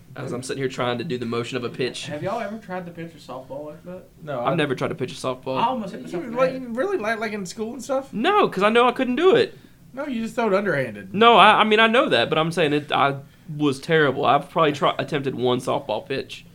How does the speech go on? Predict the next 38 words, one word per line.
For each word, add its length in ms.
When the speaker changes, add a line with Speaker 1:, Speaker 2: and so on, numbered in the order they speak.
Speaker 3:
<laughs> 200
All 80
Speaker 1:
and 220
Speaker 3:
right, 440
Speaker 1:
I, 60
Speaker 3:
all 220
right. 320
Speaker 1:
and 120
I 140
sucked 440
at 180
it. 100
Speaker 2:
I 80
tried 240
it 80
one 180
time 200
too, 140
and 160
like 180
I 40
said, 200
I 80
almost 300
hit 120
myself 300
in 60
the 80
head. 300
Speaker 1:
<laughs> 120
Speaker 2:
Yeah. 200
Speaker 3:
And 100
you 80
guys 120
have 140
a 40
sports 480
show. 340